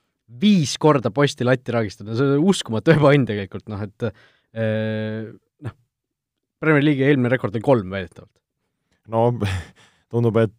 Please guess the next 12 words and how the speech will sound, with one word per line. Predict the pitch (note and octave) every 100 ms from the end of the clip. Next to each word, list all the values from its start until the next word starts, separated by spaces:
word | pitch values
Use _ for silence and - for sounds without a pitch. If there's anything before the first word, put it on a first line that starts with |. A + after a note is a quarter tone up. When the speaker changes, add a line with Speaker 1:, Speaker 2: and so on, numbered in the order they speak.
| A2+
Speaker 2:
äh, | A2+ A2+ A2+ A2+ A2
kuskil | A#2 - A2 G#2
seal | G#2+ G2+
see | A2 G#2+
Marilyn | G#2+ A#2 A2 A2
Gerro | G#2 B2+ A2+ G2
või | G2+ G2
keegi | A2 G2 G2+ F#2+ _ _ G2
Vidra | A#2+ G#2 A2
Ekstražentsov | A2+ A2 G#2 C3 A#2+ G#2
vist | G2+ -
oli, | G#2